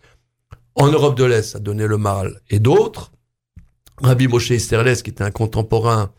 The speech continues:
outre le fait que c'est un des deux auteurs du Shulchan Aruch, a écrit des livres de philosophie juive. Et au Moyen-Orient, avec le Harizal et toute son é-, son école, Rabbi Moshe Cordovero, ça donnait l'école des kabbalistes de, de Tzfat, de Safed.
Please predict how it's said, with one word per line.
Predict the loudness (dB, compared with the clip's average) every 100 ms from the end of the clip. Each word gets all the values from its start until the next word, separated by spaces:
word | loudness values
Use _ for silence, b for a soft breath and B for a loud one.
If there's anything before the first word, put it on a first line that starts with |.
| _ _ -2
outre | -2 2 2
le |
fait | 2 2 0 0
que | -6
c'est | -6 -2
un | 0
des | 0
deux | 0 0
auteurs | 0 0 -2
du | -2
Shulchan | -4 -4 -2 -2
Aruch, | -2 -2 -4 -4
a | -2
écrit | -2 -2 -2
des | -2
livres | 0 -2 -2
de | -6
philosophie | -2 -2 -2 -2 -4
juive. | -4 -4 -6 -8 _ _ _ _ _ _ _ _ b b b _ 2
Et | 4 4 0 -6 _
au | -4
Moyen-Orient, | -2 -2 -2 -4 -2 0 -2 -8 _ _ _ _
avec | -2 2 0 2
le | 0
Harizal | 0 -2 0 0 0
et | -4
toute | -8
son | -6 -4
é-, | -4 -6 -14 -8
son | -2 0
école, | 0 2 2 0
Rabbi | -2 -4 -2
Moshe | -2 -2 -2
Cordovero, | -2 -2 -2 -2 0 -2
ça | 0 -2
donnait | 0 -2 -2 -4 -4
l'école | -2 0
des | -2 -2
kabbalistes | -2 -2 -2 -2
de, | -4 -4 -4
de | -4
Tzfat, | -4 0 0
de | 0 -4
Safed. | -4 -4 -2 -2 -4